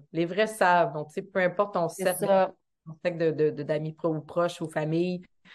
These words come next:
Speaker 1: les vrais vont savoir, ils vont te connaître, euh, d'une façon. Donc, euh, c'est
Speaker 2: Exactement.
Speaker 1: c'est une belle
Speaker 2: Eh ben,
Speaker 1: chose.
Speaker 2: on conclut là-dessus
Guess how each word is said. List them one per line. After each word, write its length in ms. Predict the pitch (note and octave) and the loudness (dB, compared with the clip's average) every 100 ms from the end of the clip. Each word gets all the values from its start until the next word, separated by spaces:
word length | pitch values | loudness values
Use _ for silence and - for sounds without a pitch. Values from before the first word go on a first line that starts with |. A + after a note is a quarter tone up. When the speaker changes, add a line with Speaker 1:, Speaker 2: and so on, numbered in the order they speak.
| - - _ - | -20 -20 _ -2
Speaker 1:
les 100 | E3+ | 2
vrais 140 | F3 | 4
vont 100 | F3 | 4
savoir, 380 | E3 D#3 D#3 E3 | 0 0 0 0
ils 60 | |
vont 100 | D#3 | -2
te 100 | D3+ | -6
connaître, 320 | D3 D3 D3+ D#3 | -6 -6 -8 -8
euh, 200 | - - C#3+ D3+ | -10 -10 -12 -10
d'une 140 | D#3 | -10
façon. 300 | - - - | -10 -12 -12
Donc, 220 | E3 D#3+ - | -12 -12 -8
euh, 120 | D#3 - _ _ _ | -8 -10 _ _ _
c'est 60 | F#3+ | -12
Speaker 2:
Exactement. 680 | F3 F3 F3 F#3 F3+ F3 F3+ _ _ _ _ _ _ | -8 -8 -10 -12 -10 -12 -16 _ _ _ _ _ _
Speaker 1:
c'est 60 | D#3 | -12
une 80 | |
belle 260 | D3+ B3+ C4+ A3+ | -8 -6 -6 -4
Speaker 2:
Eh 60 | |
ben, 120 | A3 G3 | -2 0
Speaker 1:
chose. 100 | F#3+ | -2
Speaker 2:
on 20 | |
conclut 520 | - A3 G#3+ - E4+ A4+ | 0 0 0 2 4 8
là-dessus 480 | F4 D#4 - - F4+ | 6 4 -2 2 6